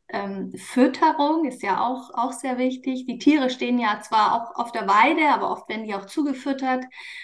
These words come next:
Und wir wissen heutzutage, womit sie gerne zugefüttert werden.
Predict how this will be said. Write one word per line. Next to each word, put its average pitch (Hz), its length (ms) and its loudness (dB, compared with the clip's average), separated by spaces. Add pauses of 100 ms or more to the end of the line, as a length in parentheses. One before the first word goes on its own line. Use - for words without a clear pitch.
(160)
Und 247 80 0
wir 220 120 -2
wissen 254 320 4
heutzutage, 233 680 4
womit 233 440 0
sie 254 120 0
gerne 233 340 2
zugefüttert 247 760 -4
werden. 233 460 2